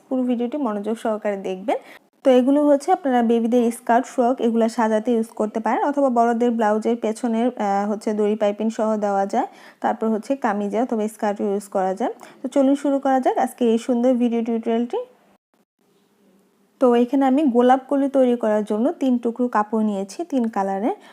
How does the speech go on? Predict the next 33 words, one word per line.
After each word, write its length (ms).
তো 240
এটার 360
লম্বা 500
এবং 240
চওড়া 400
একই 200
থাকবে, 380
আমি 120
লম্বা 360
চার 260
ইঞ্চি, 380
চওড়া 260
চার 240
ইঞ্চি 280
একই 300
রকম 320
কাপড় 380
নিয়ে 200
নিয়েছি। 440
আহ, 880
এরপর 420
হচ্ছে 340
একই 340
মাপে 380
বাকি 340
দুই 180
কালার 300
কাপড়ও 400
কিন্তু 280
নিয়ে 220
নিয়েছি, 360
দেখতে 280
পাচ্ছেন। 400